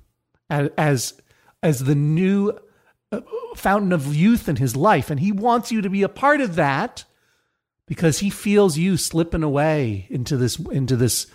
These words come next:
quiet world that he doesn't understand, right?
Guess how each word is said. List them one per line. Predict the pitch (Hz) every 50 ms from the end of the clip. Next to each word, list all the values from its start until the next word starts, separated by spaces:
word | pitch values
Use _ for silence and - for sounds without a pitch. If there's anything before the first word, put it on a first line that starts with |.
| - _ _
quiet | - 156 - - 139 139 160 170 180 180 175 151 - - -
world | - 139 127 147 156 160 156 143 120 110 104
that | 127 120
he | - 175 151
doesn't | 131 147 135 123 123 117
understand, | 113 117 113 127 127 - - 208 233 233 202 - - _ _ _ _ _ _ _ _ _ _ _ _ _ _ _ _ _ _ _ _
right? | - 139 147 156 -